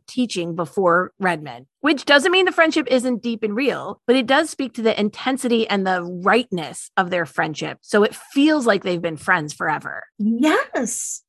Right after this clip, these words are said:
Speaker 2: And Anne calling Gilbert a schoolhouse chum, it almost makes it seem like Anne is nostalgic for those adversarial days. Like, she's looking back on them fondly.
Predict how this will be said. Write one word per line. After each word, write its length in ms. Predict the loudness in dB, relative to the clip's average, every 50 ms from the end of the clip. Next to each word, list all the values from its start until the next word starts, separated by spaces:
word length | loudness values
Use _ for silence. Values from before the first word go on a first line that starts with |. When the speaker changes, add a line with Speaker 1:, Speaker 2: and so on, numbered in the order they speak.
| 0
Speaker 2:
And 220 | 2 2 2 2 0 -2
Anne 220 | 0 0 2 2 0 0 -2
calling 400 | -4 -4 -2 -2 0 0 -2 0
Gilbert 360 | -2 -2 -2 -2 -2 -2 -2
a 60 | -2
schoolhouse 560 | -2 -4 -6 -4 -4 -2 -2 -2 -4 -4 -6 -8
chum, 460 | -6 -2 -2 -2 0 0 -2 -4 -2 -2
it 140 | -2 0 2
almost 320 | 2 2 2 2 0 0 -2
makes 220 | -2 -2 0 -2
it 80 | -2 -2
seem 240 | -2 -2 0 2
like 200 | 2 0 0 0
Anne 180 | 0 0 2 2
is 180 | 0 0 0 -2
nostalgic 800 | -6 -6 -6 -8 -4 0 0 2 2 0 0 -2 -6 -6 -8 -8
for 160 | -4 0 0
those 160 | 2 0 0
adversarial 760 | -2 -4 -4 -4 -4 -6 -6 -6 -6 -4 -4 -4 -4 -4 -4
days. 440 | -4 -4 -4 -4 -4 -6 -6 -6 -6
Like, 180 | -6 -8 -8 _
she's 280 | -10 -6 -4 -2 0 0
looking 360 | 0 0 0 2 2 2 4
back 260 | 4 4 2 2 2
on 120 | 0 0 0
them 120 | 0 -2
fondly. 760 | -2 -2 -2 -2 -2 -2 -4 -6 -10 -12 -14 -14 -14 -14 -12